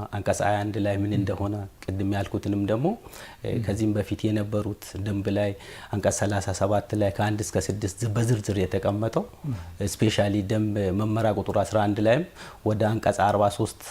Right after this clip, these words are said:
ከአንድ እስከ ስድስት በዝርዝር የተቀመጠው ተሻሽሎም በወጣ፣ እ፣ አንድ መቶ ስልሳ ሁለት ደንብ አንድ መቶ ስልሳ ሁለት ላይ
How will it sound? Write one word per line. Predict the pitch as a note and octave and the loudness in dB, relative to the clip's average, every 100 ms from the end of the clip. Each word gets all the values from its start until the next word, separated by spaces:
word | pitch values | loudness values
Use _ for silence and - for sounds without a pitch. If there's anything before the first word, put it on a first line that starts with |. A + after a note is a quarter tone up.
| - | -8
ከአንድ | - G#2+ G#2+ | 0 2 2
እስከ | - - | -2 -2
ስድስት | - G#2+ G#2+ - | -2 -2 -4 -4
በዝርዝር | G#2+ G#2 G#2+ A2 G#2 | -2 0 0 -2 -2
የተቀመጠው | F#2 G2+ G#2 A#2+ D3 A#3 - - - | 0 2 2 2 0 -2 -6 -10 0
ተሻሽሎም | C#3+ D3 C#3 D3 C3+ A#2+ | 4 6 6 6 6 6
በወጣ፣ | B2 A#2+ - - - - B2+ E2 - | 4 2 4 2 2 -6 -6 -6 -8
እ፣ | - G#2+ G2 F2+ F2 E2 E2 D#2+ E2+ - | -2 2 4 4 4 2 0 -2 -6 -2
አንድ | A2+ G#2+ G#2+ | 0 0 2
መቶ | G#2+ G#2 | 0 0
ስልሳ | - F#2+ - | -2 0 0
ሁለት | G2+ G2+ G2+ | 0 0 -2
ደንብ | A2 G#2+ | 0 0
አንድ | G#2 G2+ | 2 0
መቶ | G2+ G2 G#2 | 0 -2 -2
ስልሳ | F#2+ - | -2 2
ሁለት | G2 G2 - - | 2 2 0 2
ላይ | D3 | 4